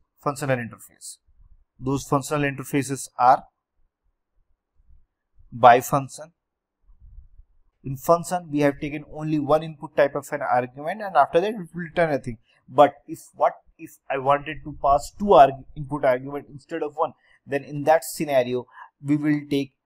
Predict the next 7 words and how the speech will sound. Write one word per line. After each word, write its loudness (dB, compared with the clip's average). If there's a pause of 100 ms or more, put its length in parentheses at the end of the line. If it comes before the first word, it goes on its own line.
as -2
by 8
fun-, -4
by 8
function -4
functional -6
interface. -16